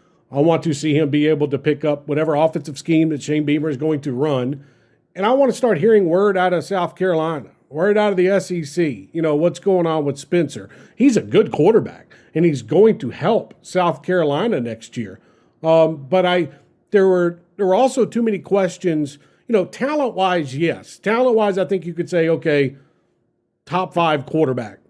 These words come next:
Okay, maybe number five, number four. But, you know, to throw him in immediately once he's joining the conference, I think that's kind of a different story. I, I think we need a,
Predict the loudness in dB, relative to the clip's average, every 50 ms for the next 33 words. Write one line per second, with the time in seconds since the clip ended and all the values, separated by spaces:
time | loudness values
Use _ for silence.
0 | _ _ -10 -2 0 2 2 4 2 2 2 2 2 0 0 -2 -2 -2 0 0
1 | -2 -4 -6 -8 -6 -4 -4 -4 -4 -2 2 2 2 2 0 -4 -10 -20 _ _
2 | _ _ _ _ _ _ _ _ 0 2 2 2 2 0 -4 -4 -4 -2 0 -2
3 | -2 -2 -4 -6 -2 2 4 6 6 6 6 6 4 2 2 2 2 2 0 0
4 | 0 -2 -2 -4 -6 -10 -14 -16 -18 -16 _ -2 0 0 0 0 0 -2 -2 0
5 | 2 2 2 2 0 0 -2 -2 0 0 2 0 0 -2 -6 -6 -8 -12 -20 _
6 | -20 _ _ -6 -2 0 0 2 2 2 2 2 2 2 4 4 2 2 0 0
7 | 0 0 -2 -4 -4 -2 -2 0 0 0 0 -2 -4 -2 0 0 0 0 2 0
8 | 0 0 0 0 0 2 2 2 0 -2